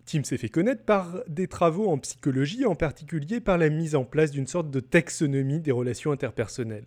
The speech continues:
Cette taxonomie consiste à représenter la personnalité sur un disque comportant deux axes. Pour vous représenter la chose, vous pouvez vous imaginer une rose des vents avec ses axes nord-sud et est-ouest. Ces deux axes étant ici remplacés par l'as-,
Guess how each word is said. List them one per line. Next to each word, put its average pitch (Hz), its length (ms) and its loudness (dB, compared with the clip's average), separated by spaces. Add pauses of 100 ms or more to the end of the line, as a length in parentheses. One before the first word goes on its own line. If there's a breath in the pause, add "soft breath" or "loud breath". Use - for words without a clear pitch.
Cette - 480 -8
taxonomie 139 560 0
consiste 156 600 -8
à 151 140 2
représenter 135 560 0
la 127 100 -2
personnalité 131 640 -4
sur 190 240 -2
un 156 80 4
disque 135 420 -6
comportant 127 500 -6
deux 127 380 0
axes. - 300 -12 (260 loud breath)
Pour 120 180 -6
vous 120 220 -6
représenter 131 540 0
la 160 100 6
chose, 220 240 -2
vous 196 120 -6
pouvez 202 260 -4
vous 180 180 -8
imaginer 208 400 -2
une 214 120 2
rose 180 320 0
des 147 180 4
vents 127 200 0
avec 131 220 -2
ses 113 200 -6
axes 110 200 -6
nord-sud 127 720 -4 (260 loud breath)
et 156 240 -2
est-ouest. 180 640 0 (640 loud breath)
Ces 254 200 2
deux 180 220 4
axes 170 180 4
étant 147 200 0
ici 143 200 -2
remplacés 131 540 -2
par 131 160 0
l'as-, 127 340 -2